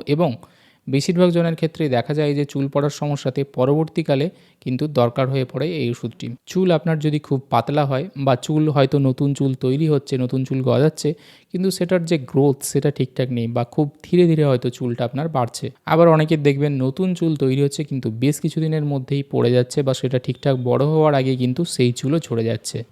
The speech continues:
এর সঙ্গে চুল খুব শক্ত এবং মাথার যে চামড়া সেখানে একটা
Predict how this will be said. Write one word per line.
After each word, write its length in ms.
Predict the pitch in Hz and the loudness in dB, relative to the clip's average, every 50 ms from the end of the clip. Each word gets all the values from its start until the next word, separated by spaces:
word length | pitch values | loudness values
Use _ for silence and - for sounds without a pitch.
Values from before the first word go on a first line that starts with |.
| _ 127 | _ -2
এর 160 | 151 165 165 | -2 -2 -2
সঙ্গে 320 | - - 190 190 190 190 185 190 - | -2 -2 -2 0 0 -2 -2 -2 -2
চুল 160 | 175 170 170 156 | 0 0 0 0
খুব 200 | - - 160 151 - | -2 -4 -4 -4 -6
শক্ত 360 | - - - 127 - - - - 170 175 - | -4 -2 0 0 0 -2 -4 -4 -4 -4 -4
এবং 220 | - 175 170 160 131 113 117 117 | -2 -2 0 0 0 -2 0 0
মাথার 340 | 117 120 - - 160 160 151 | 0 0 0 -2 -2 -4 -2
যে 120 | 143 151 143 | -2 -2 -2
চামড়া 360 | - - 120 123 131 127 127 | 0 2 2 2 2 2 0
সেখানে 300 | 127 - 139 135 151 151 151 | 0 -2 -4 -2 -2 -2 -2
একটা 160 | - 160 | -2 -2